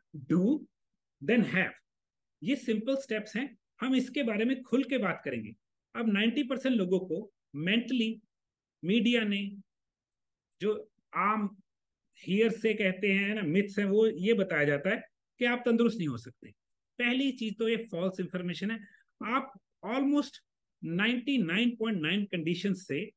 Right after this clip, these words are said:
revive कर सकते हो, अगर आप सही knowledge और सही knowledge को अप्लाई करोगे।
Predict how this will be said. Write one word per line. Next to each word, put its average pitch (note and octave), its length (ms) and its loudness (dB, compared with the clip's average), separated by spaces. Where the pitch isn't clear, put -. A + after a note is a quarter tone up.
revive E3 440 0
कर C#3+ 80 0
सकते - 320 -8
हो, A3 240 -4
अगर A3+ 280 -2
आप F#3+ 400 -4
सही F#3 600 -2
knowledge B2 440 -2
और A3+ 100 0
सही G3 540 -2
knowledge F#3 300 2
को A3+ 120 -2
अप्लाई F3 680 0
करोगे। - 420 -10